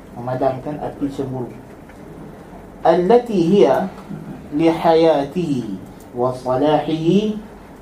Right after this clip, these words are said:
kal hararatil ghariziyyati li hayati jami'il badan. Yang mana perasaan cemburu itu bagi kehidupan hati, kehidupan jantung,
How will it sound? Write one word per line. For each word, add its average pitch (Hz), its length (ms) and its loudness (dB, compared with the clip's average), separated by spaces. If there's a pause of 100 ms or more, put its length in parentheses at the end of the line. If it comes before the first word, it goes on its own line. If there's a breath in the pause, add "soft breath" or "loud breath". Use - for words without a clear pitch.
(140)
kal 160 200 4
hararatil 170 1000 4
ghariziyyati 160 960 4
li 147 120 4
hayati 156 680 2
jami'il 180 640 2
badan. 135 320 -2 (2250)
Yang 175 180 2
mana 220 380 4
perasaan 208 640 4
cemburu 208 480 4
itu 139 340 0 (1600)
bagi 175 400 2
kehidupan 196 640 6
hati, 151 480 -2
kehidupan 160 560 0
jantung, 127 320 -6